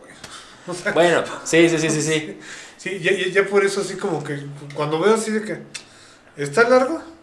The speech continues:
Speaker 1: ah, la verdad.
Speaker 2: Sí, hay muchas veces que también hay, hay, hay formas de leer las noticias, ¿no?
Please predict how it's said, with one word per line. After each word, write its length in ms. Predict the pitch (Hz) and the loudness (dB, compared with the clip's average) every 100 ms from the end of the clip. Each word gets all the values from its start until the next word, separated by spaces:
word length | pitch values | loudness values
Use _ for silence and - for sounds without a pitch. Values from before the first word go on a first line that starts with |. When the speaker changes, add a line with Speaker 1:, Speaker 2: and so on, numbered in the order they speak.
| _ _ - | _ _ -12
Speaker 1:
ah, 220 | - - - - - - | -10 -10 -14 -20 -20 -14
la 120 | 117 | -8
verdad. 260 | 120 123 127 | -6 -4 0
Speaker 2:
Sí, 300 | 156 165 147 | 4 6 6
hay 120 | 170 | 6
muchas 260 | 185 190 196 | 6 6 8
veces 160 | 190 185 | 8 6
que 120 | 156 | 4
también 260 | 143 147 | 4 2
hay, 80 | 151 | 2
hay, 140 | - 151 | 2 2
hay 120 | 143 | 2
formas 300 | 151 147 139 | 2 2 4
de 80 | 120 | 6
leer 320 | 123 131 123 | 8 6 4
las 120 | 113 | 0
noticias, 400 | 107 113 104 90 | 0 -4 -4 -4
¿no? 240 | 107 165 | -4 -4